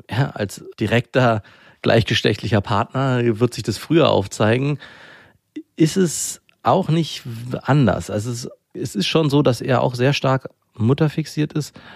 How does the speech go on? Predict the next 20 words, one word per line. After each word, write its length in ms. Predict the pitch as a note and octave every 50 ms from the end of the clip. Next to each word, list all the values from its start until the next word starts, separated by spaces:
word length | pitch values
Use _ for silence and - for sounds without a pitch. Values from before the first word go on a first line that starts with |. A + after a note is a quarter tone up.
| - - _ _ -
obwohl 240 | B2 G#2+ A#2+ C3
ich 60 | B2+ A#2
dann 140 | - A#2+
noch 120 | A#2+ A#2+ A#2+
mal 100 | B2 A#2
ein 80 | A2+
bisschen 280 | A2 C3 - - C3 A#2
mehr 140 | A#2 A2+ G#2+
so 120 | G#2+ A2
diese 320 | G#2+ G#2 G2+ A2 G#2 G2+ F#2+ - - _ _ _
männliche 400 | - G#2 G#2+ B2+ C3 A2 A2 G#2
Komponente 500 | - - G#2 E2+ F2+ F2 D#2+ D#2+ E2 E2
merke. 300 | - E2 D#2+ F2 - G#2
Also 180 | F2+ F2+ F2 F#2
ich 120 | F2+ E2+
merke 300 | F#2 G2 G2 F#2+ - F#2+
stärker, 480 | F2 - - - G2 G#2+ A2 - A#2 G2+
dass 180 | G#2 F#2 -
er 220 | - - G#2 G2+ G2
sich 260 | F#2+ G2 G2 - -